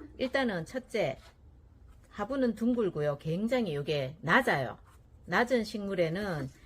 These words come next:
요렇게 옆으로 번지는, 옆으로 번지는 식물들이 잘 어울립니다. 요렇게 한번 심어보도록 할게요.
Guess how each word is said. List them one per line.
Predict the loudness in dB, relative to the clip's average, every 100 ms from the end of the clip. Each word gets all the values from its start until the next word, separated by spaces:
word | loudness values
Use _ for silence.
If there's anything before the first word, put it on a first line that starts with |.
| -4
요렇게 | -2 -2 -2 0 2
옆으로 | 2 0 -2 -2
번지는, | 0 -2 -4 -6 -6 -4 -2 -2 -4 -10 -20 -20 -20 -20 -20 -20 -16 -4
옆으로 | -4 2 4 4
번지는 | 2 -2 -2 -4
식물들이 | -6 -6 -4 -2 -2 -2 0 -2 -2 -4 -8 -16 -18 -18 -18 -20 -20 -20 -20 -20 -20
잘 | -10 -2 4 4 4
어울립니다. | 0 0 -2 -2 -2 -2 -4 -6
요렇게 | -8 -8
한번 | -8 -8 -6 -6 0 -2
심어보도록 | -2 -4 -4 -4 -4 -6 -8
할게요. | -12 -8 -6 -4 -4 -4 -8